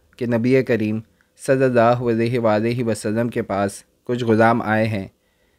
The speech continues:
लेकिन नबी करीम सल्लल्लाहु अलैहि वसल्लम से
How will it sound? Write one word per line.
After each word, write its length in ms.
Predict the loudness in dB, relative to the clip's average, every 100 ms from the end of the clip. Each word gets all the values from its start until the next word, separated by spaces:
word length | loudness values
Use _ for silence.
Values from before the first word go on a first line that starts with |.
| -4
लेकिन 360 | -2 0 2 2
नबी 300 | 4 2 2
करीम 400 | 0 -2 -4 -6 _ _ -8
सल्लल्लाहु 680 | -4 -2 2 4 2 2
अलैहि 760 | 0 2 0 0 0 2 -2 -2
वसल्लम 480 | -4 -4 -2 -2 -2
से 160 | -6